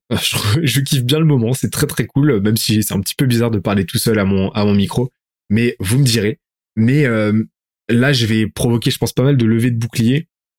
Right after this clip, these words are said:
C'est que, euh, je vois de plus en plus de posts fleurir, euh, qui, euh, qui s'ancrent dans cette continuité d'un, d'un développement personnel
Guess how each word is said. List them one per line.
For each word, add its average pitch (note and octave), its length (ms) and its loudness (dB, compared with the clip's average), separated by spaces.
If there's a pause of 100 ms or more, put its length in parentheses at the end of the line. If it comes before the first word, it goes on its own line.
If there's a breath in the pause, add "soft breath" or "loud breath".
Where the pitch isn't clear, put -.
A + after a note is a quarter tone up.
C'est - 220 -2
que, - 140 -2
euh, B2 220 0 (380)
je F#2+ 140 -4
vois A#2+ 300 0
de A2 100 0
plus C3+ 160 0
en D3+ 80 0
plus D3+ 180 -2
de A#2+ 100 0
posts C3+ 340 -2
fleurir, B2 600 0 (400)
euh, F#2+ 100 2
qui, A#2 380 0
euh, G2 320 2 (140)
qui G2 140 -2
s'ancrent C3+ 380 0
dans G#2 100 0
cette - 180 -2
continuité A#2 760 0
d'un, G2+ 320 0 (380)
d'un G#2 120 2
développement A2+ 380 0
personnel A#2+ 540 0